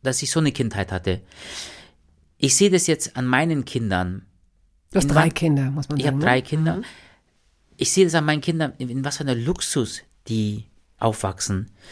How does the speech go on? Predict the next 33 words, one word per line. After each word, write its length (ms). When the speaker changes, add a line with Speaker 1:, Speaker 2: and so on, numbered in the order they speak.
Speaker 1:
Wenn, 720
wenn 220
Weihnachten 580
auf 140
einmal 200
nicht 280
ein, 160
zwei 300
Geschenke 440
unterm 320
Weihnachtsbaum 580
sind, 180
sondern 320
drei, 240
vier, 200
fünf, 420
weil 140
der 160
noch 160
was 160
schickt 220
und 120
der 140
noch 180
was 180
schickt 180
und, 80
man, 320
und, 220
und 100
hin 140
und 120
her, 160